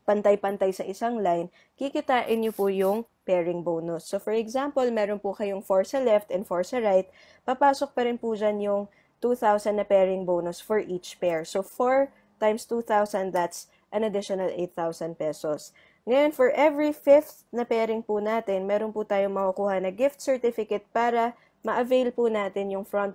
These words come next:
row products nang hindi na po tayo maglalabas ng cash.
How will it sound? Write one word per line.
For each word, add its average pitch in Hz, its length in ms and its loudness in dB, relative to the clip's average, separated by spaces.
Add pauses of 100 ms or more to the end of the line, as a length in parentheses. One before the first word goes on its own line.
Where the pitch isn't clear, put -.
row 196 80 0
products 170 560 -6
nang 196 160 -8
hindi 220 240 -4
na 208 160 -4
po 196 160 -8
tayo 175 320 -4
maglalabas 156 800 -8
ng 156 240 -8 (480)
cash. - 560 -12